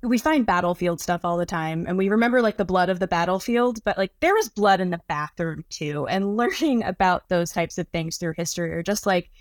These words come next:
a-, and ki-, and, like, from these kind of cool archaeological digs are just, like, they're fascinating 'cause it's, like,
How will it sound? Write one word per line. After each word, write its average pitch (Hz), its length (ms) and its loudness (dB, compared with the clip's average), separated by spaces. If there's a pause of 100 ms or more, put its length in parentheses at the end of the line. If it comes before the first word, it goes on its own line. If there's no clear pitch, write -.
(760)
a-, 208 160 -2
and 196 160 0
ki-, - 180 -4
and, 185 140 -2
like, 185 140 -4 (500)
from 202 200 2
these 190 180 0
kind 170 240 -2
of 151 100 -6
cool 175 320 -4
archaeological 165 720 -2
digs 160 360 -2
are 175 180 -2
just, 160 440 -2
like, - 460 -6 (440)
they're 254 140 2
fascinating 247 580 -2
'cause 214 120 -4
it's, 226 180 -2
like, 226 180 0